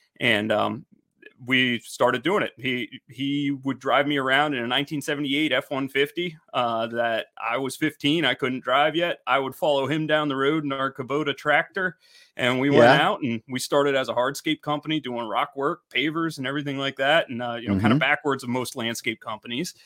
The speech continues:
Speaker 1: Um, by the time I turned seventeen, uh,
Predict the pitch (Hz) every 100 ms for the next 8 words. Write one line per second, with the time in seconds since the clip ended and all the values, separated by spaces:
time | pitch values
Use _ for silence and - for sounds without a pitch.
0 | - - - - 120 110 110 110 113 135
1 | 139 127 160 165 156 165 160 175 165 135
2 | 143 185 170 135 123